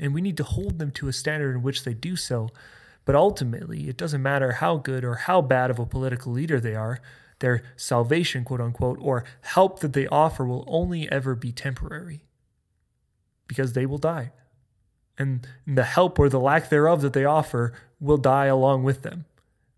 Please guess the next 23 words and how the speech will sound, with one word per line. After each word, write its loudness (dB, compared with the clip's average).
or 4
at 2
least -4
once 2
they 0
get 0
voted 2
out 2
of -2
office, 0
since -6
people 0
don't 0
really 0
die 4
in 2
power 2
in -2
our 0
democratic 2
society 0
of 0
today. -2